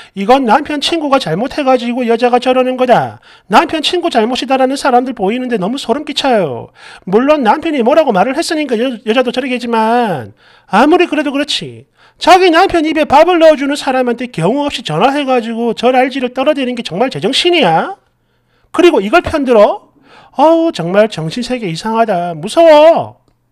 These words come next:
십사 번. <laughs> 아니, 잠깐만. 이거는 고마워해야 되는 거 아니야?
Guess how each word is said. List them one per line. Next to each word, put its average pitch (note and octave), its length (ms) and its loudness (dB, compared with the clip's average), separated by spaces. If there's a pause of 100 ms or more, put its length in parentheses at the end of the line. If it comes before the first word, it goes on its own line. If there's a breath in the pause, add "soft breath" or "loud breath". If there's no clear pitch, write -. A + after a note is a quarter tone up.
(2500)
십사 G#3+ 320 -6
번. D3 200 -12 (600)
<laughs> - 120 -8
아니, D#4 260 0
잠깐만. G3+ 640 -6 (320 loud breath)
이거는 C4 360 -6
고마워해야 D#4 720 0
되는 G3+ 260 -4
거 E4 100 -6
아니야? D#3 320 -6